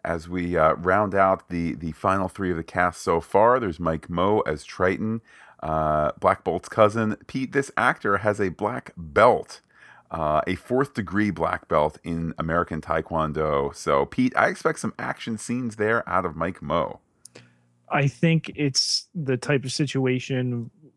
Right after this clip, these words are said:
Speaker 2: that, uh, mirrors when they went out and got Elodie Yung for Daredevil. There's a woman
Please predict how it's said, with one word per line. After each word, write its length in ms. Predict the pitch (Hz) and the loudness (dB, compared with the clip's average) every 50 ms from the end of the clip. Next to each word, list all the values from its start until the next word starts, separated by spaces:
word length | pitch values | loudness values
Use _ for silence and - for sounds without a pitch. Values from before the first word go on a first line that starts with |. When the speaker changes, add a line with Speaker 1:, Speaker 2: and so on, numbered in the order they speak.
| _ _ _ _ _ - | _ _ _ _ _ -10
Speaker 2:
that, 460 | - 127 117 117 117 127 123 120 113 104 - _ _ _ _ _ - - | -8 -8 -6 -2 2 4 4 4 2 0 -6 _ _ _ _ _ -8 -4
uh, 280 | 131 123 117 113 107 | -2 0 2 2 2
mirrors 720 | 117 123 131 139 139 135 131 127 123 120 117 110 - - - - | 2 4 4 6 6 6 6 6 4 4 2 0 -4 -8 -10 -10
when 300 | - 120 117 120 120 117 | -6 -2 0 0 2 2
they 140 | 117 117 117 | 2 2 2
went 280 | 113 110 120 120 120 120 | 2 2 2 4 4 4
out 200 | 117 117 117 117 | 4 4 4 4
and 160 | 113 113 110 | 4 2 4
got 360 | 120 110 107 107 104 101 87 - _ _ _ _ _ _ _ _ _ _ _ - | 4 4 4 4 2 0 -2 -6 _ _ _ _ _ _ _ _ _ _ _ 0
Elodie 480 | - 143 143 135 139 143 143 143 143 135 | 2 2 4 6 6 6 6 4 4 4
Yung 540 | 127 127 131 135 135 127 120 120 117 117 - | 2 4 4 4 4 2 0 -2 -6 -8 -10
for 420 | _ - - - 143 127 131 123 120 | _ -12 -6 -4 0 2 2 2 0
Daredevil. 880 | 120 110 127 127 131 127 131 127 123 117 117 113 113 113 113 110 110 110 | 0 2 2 2 4 4 2 2 2 2 2 2 0 -2 -2 -4 -2 0
There's 360 | 113 127 127 131 135 127 120 | 2 2 4 4 4 4 4
a 60 | 143 | 2
woman 640 | 127 120 110 117 127 127 127 123 120 120 117 117 - | 2 2 2 2 2 4 4 4 4 2 0 -4 -6